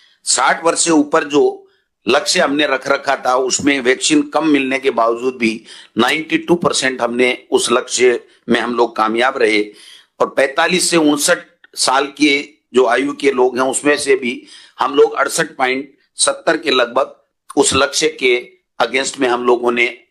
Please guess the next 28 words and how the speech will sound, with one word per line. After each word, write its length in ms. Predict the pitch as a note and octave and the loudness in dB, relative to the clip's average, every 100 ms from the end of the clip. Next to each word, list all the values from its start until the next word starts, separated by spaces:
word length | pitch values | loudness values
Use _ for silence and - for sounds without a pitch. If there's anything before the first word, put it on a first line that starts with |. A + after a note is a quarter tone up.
| _ | _
achieve 300 | A#2 - C#3 | -2 0 -2
किया 360 | C#3+ A#2 A#2 A2 | -4 -2 0 0
हमारा 360 | G#2+ A2+ A#2 | 0 0 0
लक्ष्य। 500 | A2 G#2 - C3 C#3+ - - - _ | 0 -2 0 0 0 -4 -20 -20 _
और 100 | C3 - | -2 0
पैंतालीस 640 | C3+ C3+ - D3+ F3 E3+ - | -2 -2 0 0 0 -2 2
से 180 | D3+ D3+ - | 2 2 -2
अधिक 280 | B2+ D#3+ D3+ | 0 0 2
आयु 240 | C#3 D3 | 0 0
के 240 | D3 B2 | 0 0
census 520 | A#2+ C3+ D3+ F3 F3 - | 2 0 0 0 -2 -2
के 120 | D#3 | -2
मुताबिक 520 | C3 A#2 A2+ B2 B2+ - - - | 0 -2 0 -2 -4 -12 -10 -4
हमने 200 | C3 E3 | -2 -2
अठहत्तर 520 | - - F3 - G3+ | -4 -4 -6 -2 -2
परसेंट 460 | F3+ D3 D3 C3+ A#2+ | -2 -2 -2 -2 0
लोगों 280 | A#2+ A#2+ | 0 0
को 340 | A#2 B2+ C3 - _ - | 2 2 2 -4 _ 0
vaccination 680 | B2 B2 B2+ B2+ B2 B2+ | 0 0 -2 0 0 -2
करने 320 | A2+ A2 A2 A2+ | -2 -2 0 -2
का 120 | A#2 | -2
काम 300 | - A2 A2 | -2 -4 -4
किया 280 | G#2 A2+ G#2+ | -2 2 2
है। 300 | F#2+ G2+ F#2+ - - _ - | 0 -4 -6 -16 -20 _ -2
मैं 200 | A#2+ D3+ | 0 2
समझता 440 | D#3 C#3 C#3+ - C#3+ | 0 0 0 0 0
हूं 200 | D3 D#3 | 2 0
कि 260 | D#3 - | -2 -6